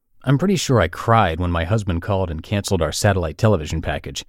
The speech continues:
I was a hopeless reality television junkie, and I was convinced I would be miserable without all of my favorite shows. But life went on. And more importantly, we started saving a ton of money.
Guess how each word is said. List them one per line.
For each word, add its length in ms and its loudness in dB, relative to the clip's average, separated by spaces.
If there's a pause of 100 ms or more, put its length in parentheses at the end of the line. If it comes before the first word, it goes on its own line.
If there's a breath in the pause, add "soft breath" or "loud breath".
(340)
I 80 0
was 160 2
a 80 4
hopeless 540 2
reality 480 2
television 640 2
junkie, 500 0
and 140 0
I 80 4
was 160 0
convinced 640 0
I 80 -2
would 100 0
be 120 0
miserable 640 4
without 240 2
all 160 2
of 80 -2
my 100 -2
favorite 340 -4
shows. 440 0 (420)
But 180 -4
life 300 -2
went 140 4
on. 320 -2 (500)
And 100 2
more 160 2
importantly, 520 -2
we 100 -6
started 380 -2
saving 400 2
a 60 -8
ton 420 4
of 160 -2
money. 360 0